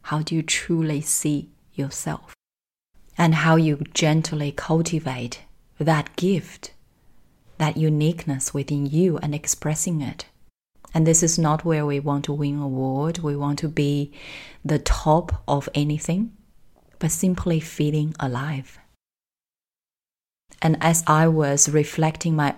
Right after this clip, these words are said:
own entrepreneur journey for the past six, seven years, from being an account director in a media agency, to a feng shui consultant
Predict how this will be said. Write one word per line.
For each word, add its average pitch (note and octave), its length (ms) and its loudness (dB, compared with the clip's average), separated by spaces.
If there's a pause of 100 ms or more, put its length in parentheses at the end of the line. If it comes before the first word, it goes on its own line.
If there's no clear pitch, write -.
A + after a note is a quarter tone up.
own F#3+ 420 6 (120)
entrepreneur D3+ 800 2
journey C3+ 500 -4 (420)
for D#3 120 -4
the - 80 -8
past D3+ 480 -2
six, - 260 -2
seven D#3 380 -4
years, E3 480 0 (520)
from D#3+ 300 2
being D#3+ 300 4
an E3 100 4
account D3+ 680 -2
director C#3 480 -4
in D3+ 180 -2
a D3 40 0
media D3 320 -2
agency, C#3+ 640 -6 (720)
to F3 120 2
a E3 60 4
feng E3+ 200 0
shui D#3+ 220 0
consultant D#3 800 -4